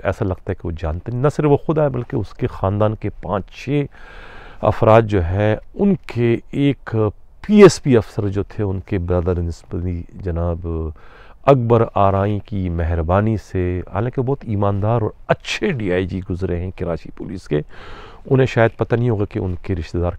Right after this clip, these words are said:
क्या-क्या उस वक्त गुल खिला रहे हैं, लेकिन उनकी मेहरबानी से ही ये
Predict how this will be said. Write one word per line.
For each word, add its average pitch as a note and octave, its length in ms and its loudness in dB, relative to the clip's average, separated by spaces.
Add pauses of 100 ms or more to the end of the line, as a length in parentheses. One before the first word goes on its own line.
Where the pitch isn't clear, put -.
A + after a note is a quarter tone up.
क्या-क्या F#2+ 500 -2 (220)
उस - 200 -12
वक्त E2+ 360 -8 (200)
गुल G#2 140 2
खिला F#2 320 0
रहे A#2 100 -2
हैं, A#2+ 80 -8 (400)
लेकिन A#2 240 0 (200)
उनकी F#3 800 2
मेहरबानी B2 520 4
से A2 200 -2
ही A2 220 -2
ये G#2 80 0